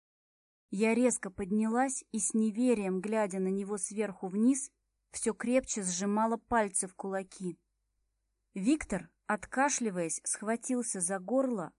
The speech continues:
отполз ещё дальше и поднялся на колени. «Прости, я не хотел!» Виновато качал головой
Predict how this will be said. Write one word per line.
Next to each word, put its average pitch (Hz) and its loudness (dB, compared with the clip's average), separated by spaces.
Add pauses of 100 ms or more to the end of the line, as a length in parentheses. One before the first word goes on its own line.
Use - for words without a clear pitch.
(160)
отполз 240 0
ещё 226 -2
дальше 214 -2
и 202 -8
поднялся 208 -2
на 196 -4
колени. 202 -4 (1000)
«Прости, 226 0 (400)
я 220 2
не 233 6
хотел!» 240 2 (560)
Виновато 214 -4
качал 233 -6
головой 196 -6